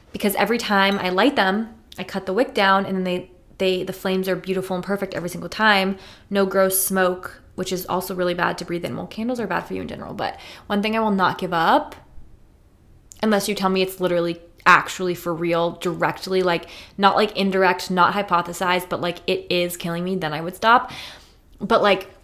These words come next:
I know that lighting candles aren't, like, the best for you, but I will not stop until I'm told that it's, like, my cause of death, you know what I mean? Um, but when you, when you cut the wicks, it makes the candle less smoky,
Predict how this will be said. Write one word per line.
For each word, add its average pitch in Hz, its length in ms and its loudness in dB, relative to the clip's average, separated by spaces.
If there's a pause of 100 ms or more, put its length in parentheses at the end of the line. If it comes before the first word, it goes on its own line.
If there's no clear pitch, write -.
(1080)
I 208 60 0
know 202 120 2
that 190 120 -2
lighting 190 260 2
candles 185 320 -6
aren't, - 140 -6
like, 190 160 -6
the 185 60 -6
best 185 220 -6
for 220 100 -6
you, 226 180 2
but 190 160 2
I 185 80 4
will 185 260 2
not 180 260 0
stop - 520 0
until 170 360 -2
I'm 170 140 -2
told 165 300 0
that 165 120 -2
it's, 160 200 -8
like, 151 380 -6 (1000)
my 165 500 -2 (120)
cause 170 240 0
of 160 80 -8
death, 170 400 -2
you 196 80 -2
know 190 60 0
what 190 60 0
I 196 60 -2
mean? 220 320 -2 (1040)
Um, 185 480 10
but 202 240 8
when 247 140 8
you, 247 160 4
when 220 320 2
you 220 100 2
cut 233 220 -2
the 226 80 -2
wicks, 208 380 2
it - 80 -6
makes 196 280 0
the 214 100 -4
candle 185 460 -2
less 170 320 -2
smoky, 185 840 -2